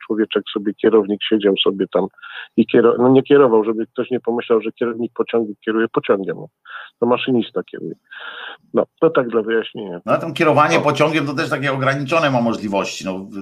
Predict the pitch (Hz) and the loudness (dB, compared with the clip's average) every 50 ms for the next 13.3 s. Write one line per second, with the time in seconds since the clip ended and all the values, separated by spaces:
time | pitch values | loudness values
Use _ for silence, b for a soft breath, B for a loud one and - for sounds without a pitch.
0 | 92 92 101 104 104 104 101 98 98 95 95 95 90 85 110 120 127 127 131 131 | -14 -14 -14 -12 -10 -8 -6 -6 -6 -6 -8 -10 -8 -2 0 2 2 4 4 2
1 | 127 131 131 120 123 135 131 120 127 127 127 131 B B B B B B _ 110 | 2 2 0 0 2 2 4 4 4 2 2 0 B B B B B B _ 0
2 | 117 143 143 143 135 135 131 117 - - 127 123 - - - 135 135 131 131 127 | 0 2 2 4 4 4 2 2 2 0 0 0 0 0 -2 0 2 2 2 2
3 | 131 131 135 135 131 131 - 117 117 - 113 113 117 127 127 123 120 120 127 123 | 2 2 0 0 -2 -4 -6 -8 -4 -2 -2 -2 -2 -2 -2 -4 -4 -4 -4 -4
4 | 107 98 95 90 92 92 92 92 92 90 80 98 101 95 95 98 101 98 - 110 | -4 -4 -6 -6 -6 -6 -6 -6 -6 -8 -8 -8 -8 -8 -6 -6 -6 -6 -6 -8
5 | 101 113 113 110 113 127 117 117 113 - 113 107 - - - 117 104 104 101 98 | -6 -6 -6 -2 2 2 2 2 4 2 0 0 0 -2 -4 -4 -2 -4 -8 -6
6 | 104 104 104 104 104 104 104 104 104 104 104 104 104 101 98 104 107 104 101 101 | -6 -4 -4 -4 -6 -6 -8 -10 -12 -14 -16 -18 -20 -20 _ _ _ _ _ -12
7 | 104 110 101 - - 104 - - 101 92 - B B B B B B B - - | -8 -8 -8 -6 -8 -12 -4 -4 -4 -4 -4 B B B B B B B -12 -4
8 | 117 101 101 101 101 101 101 98 - 104 95 92 - 104 98 - - 101 95 - | 0 2 2 4 4 4 2 4 4 2 0 2 0 -2 -2 2 2 2 2 2
9 | - - - 123 123 117 113 113 110 - - 180 185 - 175 160 151 147 143 143 | -2 -6 -2 2 2 4 4 4 2 2 -2 -4 0 2 2 2 2 2 0 0
10 | 135 135 - - 139 139 147 156 185 185 156 131 - - 127 113 110 113 113 101 | 0 -4 -2 0 4 6 6 6 6 4 2 0 -2 0 2 2 4 4 2 0
11 | 98 110 110 98 - - - - 113 117 117 - 160 180 147 - 139 120 110 - | 0 0 -2 -2 -2 -6 -8 -4 -4 -2 -2 -4 -8 -8 -6 -4 -4 -4 -2 -2
12 | - - 107 110 117 117 117 - 123 117 117 - - - - - 135 127 135 135 | -2 -2 0 -2 -2 -2 -2 -4 -4 -6 -6 -6 -10 -20 -4 0 0 0 0 2
13 | 127 117 117 117 B | 0 -2 -2 -2 B